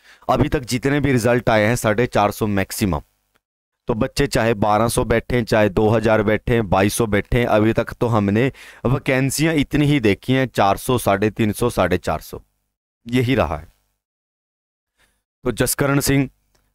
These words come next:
पहले आपने, जसकरण सिंह ने पहले भी तैयारी की थी हमारे पास,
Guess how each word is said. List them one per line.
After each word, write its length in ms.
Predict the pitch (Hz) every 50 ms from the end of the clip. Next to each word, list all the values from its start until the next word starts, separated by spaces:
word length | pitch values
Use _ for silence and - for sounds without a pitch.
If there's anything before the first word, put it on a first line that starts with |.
| _ -
पहले 320 | 127 117 123 127 135 139
आपने, 440 | 139 - 120 117 117 - 127 123 131 123
जसकरण 440 | 117 123 - - - 120 117 117
सिंह 260 | 120 - 123 120 123 123
ने 120 | 123 127
पहले 380 | 120 - 120 104 107 110 120 123
भी 140 | 104 123
तैयारी 320 | 117 - 117 104 101 104 110
की 160 | - - 110
थी 140 | - - 113
हमारे 340 | 104 101 98 95 92 95 92
पास, 320 | - 104 107 117 - -